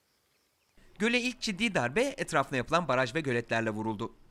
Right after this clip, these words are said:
Buralarda tutulan su geride boş akarsu yatakları bıraktı.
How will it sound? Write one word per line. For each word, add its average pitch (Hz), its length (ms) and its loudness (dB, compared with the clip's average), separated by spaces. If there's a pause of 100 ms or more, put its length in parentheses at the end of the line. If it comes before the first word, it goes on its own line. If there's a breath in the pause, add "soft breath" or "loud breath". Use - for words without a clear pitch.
(220 loud breath)
Buralarda 107 440 0
tutulan 107 380 -4
su 214 400 -2
geride 117 440 -4
boş 135 240 -2
akarsu 120 400 -4
yatakları 110 480 -4
bıraktı. 110 400 -6